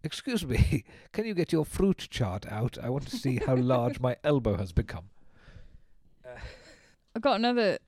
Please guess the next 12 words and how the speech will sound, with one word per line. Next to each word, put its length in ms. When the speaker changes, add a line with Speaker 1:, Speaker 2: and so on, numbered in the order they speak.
Speaker 2:
fact 320
if 100
you 100
want, 180
actually. 400
Speaker 1:
More 260
facts. 560
Hit 160
me. 240
Speaker 2:
I 100
know. 300
I've, 160